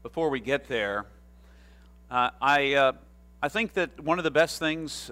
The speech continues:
uh, in terms of leadership in our lives is grounding ourselves, making sure we're grounded, that we're clear, that underneath everything else that we have a firm place to stand,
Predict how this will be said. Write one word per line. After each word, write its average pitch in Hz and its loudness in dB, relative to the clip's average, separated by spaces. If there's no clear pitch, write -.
uh, 123 -2
in 120 -12
terms 147 -6
of 117 -6
leadership 143 -6
in 131 -2
our 127 4
lives 131 4
is 117 -10
grounding 120 0
ourselves, 104 -8
making 131 -6
sure 131 -4
we're 113 -8
grounded, 135 2
that 117 -2
we're 110 -12
clear, 147 0
that 120 2
underneath 139 0
everything 156 2
else 143 4
that 123 0
we 127 -4
have 120 0
a 113 -4
firm 143 -2
place 135 -2
to 120 -14
stand, 135 -2